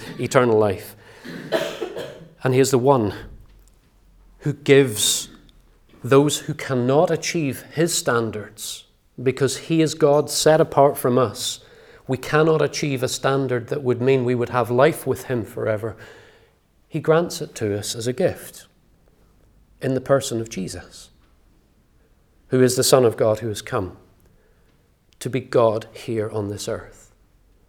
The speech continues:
without sin and rebellion, to live a perfect life,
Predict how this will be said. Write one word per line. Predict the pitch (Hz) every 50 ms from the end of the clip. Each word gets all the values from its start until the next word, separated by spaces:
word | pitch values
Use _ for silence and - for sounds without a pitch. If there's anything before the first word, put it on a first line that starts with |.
| _ _ _ _ _ _ _ _ _ _ _
without | - 131 139 139 151 160 202 214 - -
sin | - - 160 131 113 98 90 85 - -
and | 113 110
rebellion, | 107 113 110 117 110 107 104 98 92 95 98
to | - 135
live | 120 123 139 131 117 - -
a | - 113
perfect | - - 120 110 - - - -
life, | 110 104 98 90 - - - - -